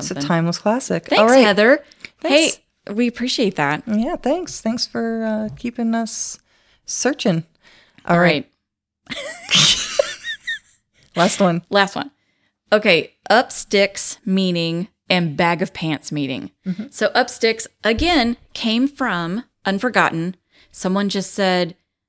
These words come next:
Speaker 2: you know, "I can't just up sticks and leave," or whatever.
Speaker 1: Mm-hmm.
Speaker 2: And I mean, you know, from that context, you pretty much know what that means, but I'd never heard that before.
Speaker 1: Yeah.
Speaker 2: And it does mean, it's a British term that means to pack up and move away.
Speaker 1: Yep.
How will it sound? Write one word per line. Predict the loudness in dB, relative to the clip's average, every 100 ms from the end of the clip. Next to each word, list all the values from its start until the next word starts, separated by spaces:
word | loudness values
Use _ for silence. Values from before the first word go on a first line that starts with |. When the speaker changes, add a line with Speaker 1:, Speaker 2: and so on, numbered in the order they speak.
| _ -2
Speaker 2:
you |
know, | 0 2 2
"I | 0
can't | -2 -4 -2
just | -2 -2 -2
up | -2
sticks | 0 0 0 -2 -4 -2
and | -2 0 0 -2 -6 -8
leave," | -4 0 2 2 0
or | 0
whatever. | 0 2 4 4
Speaker 1:
Mm-hmm. | 2 0 -10 -8
Speaker 2:
And | -2 2
I |
mean, | 4 2
you | 2
know, | 2 2
from | 2 0
that | 0 -2
context, | -4 -2 -2 -4 -4
you | -6
pretty | -2 -2
much | -4 -4
know | -4
what | -4
that | -4
means, | -2 0
but | 0
I'd |
never | 0 -2
heard | -4 -4
that | -4
before. | -6 -4 -4
Speaker 1:
Yeah. | -6 -16 -6
Speaker 2:
And | 4 4
it | 6
does | 4 4 2
mean, | 2 0
it's | -2
a |
British | 0 0 0 -4
term | -4 -2 0 -2 -6 -6
that | -2
means | 0 0 -2
to | -6
pack | -4 -2 -2
up | -2 -2
and | -2
move | -2 0
away. | -2 -4 -8 -4
Speaker 1:
Yep. | -4 -4